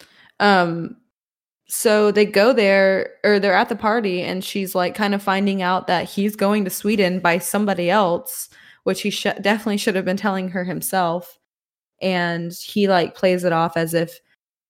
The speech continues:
he just decided and he just hadn't had a chance to tell her yet.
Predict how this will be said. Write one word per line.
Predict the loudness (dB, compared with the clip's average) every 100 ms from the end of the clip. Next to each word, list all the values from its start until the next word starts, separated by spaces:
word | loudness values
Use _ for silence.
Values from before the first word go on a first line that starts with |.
| _ _ _
he | -2 0 0 -2 -6 0
just | 2 2 0
decided | 0 4 6 6 6 6
and | 6
he | 2
just | 2 0
hadn't | 2 0 2
had | 2
a | 0
chance | 0 -4 -4
to | -8
tell | 0 4
her | 4
yet. | 2 2 0 0 -4